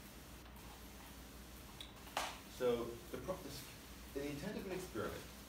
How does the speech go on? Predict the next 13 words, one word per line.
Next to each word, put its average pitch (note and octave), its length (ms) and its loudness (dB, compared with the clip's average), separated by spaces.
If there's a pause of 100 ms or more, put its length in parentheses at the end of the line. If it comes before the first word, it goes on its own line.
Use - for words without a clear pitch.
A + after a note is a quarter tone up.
(220)
is - 100 -2
to C#3 80 0
focus E3 400 2
on F2+ 160 4 (400)
a G#2 160 8
subject C#3 320 2
of A#2 80 -4
inquiry G2 400 2 (140)
or - 100 2 (160)
problem A#2 320 8
that G#2 80 4
must G2 220 4
be, G2+ 80 0